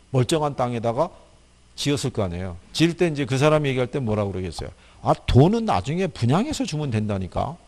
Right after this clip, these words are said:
어? 그럼 일단 초기 자금은 "아, 땅이 있으니까 담보로 대출 받았으면 될 거 아니냐고." 이런 식으로 유도해가지고 지을 거 아니겠어요?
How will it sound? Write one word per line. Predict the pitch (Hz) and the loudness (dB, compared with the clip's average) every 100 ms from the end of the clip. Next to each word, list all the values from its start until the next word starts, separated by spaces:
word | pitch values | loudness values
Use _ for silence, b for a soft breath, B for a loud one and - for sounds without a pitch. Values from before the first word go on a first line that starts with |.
| - - | -20 -10
어? | 127 175 B B B B | -6 -6 B B B B
그럼 | 214 208 | 2 4
일단 | 196 185 | 2 2
초기 | 247 262 | 0 2
자금은 | 226 185 190 165 170 143 B B B | 2 2 0 -2 -4 -6 B B B
"아, | 254 | 0
땅이 | - 269 277 | 2 0 -2
있으니까 | 269 214 208 233 | -4 -6 -4 -6
담보로 | 226 165 165 180 196 | -4 -4 -2 -2 2
대출 | 139 - 214 | 2 2 -4
받았으면 | 208 165 165 - 165 | -4 -6 -10 -12 -12
될 | 127 113 | -10 -10
거 | 120 | -10
아니냐고." | 104 85 73 92 104 - b b b | -10 -12 -12 -12 -12 -16 b b b
이런 | 147 208 214 | 0 0 0
식으로 | 190 185 180 165 143 | -4 -6 -6 -6 -4
유도해가지고 | 151 165 156 143 127 135 165 | -4 -2 -2 -4 -8 -10 -8
지을 | - 170 | -4 -4
거 | 170 151 | -4 -8
아니겠어요? | 120 113 - 123 | -8 -10 -8 -12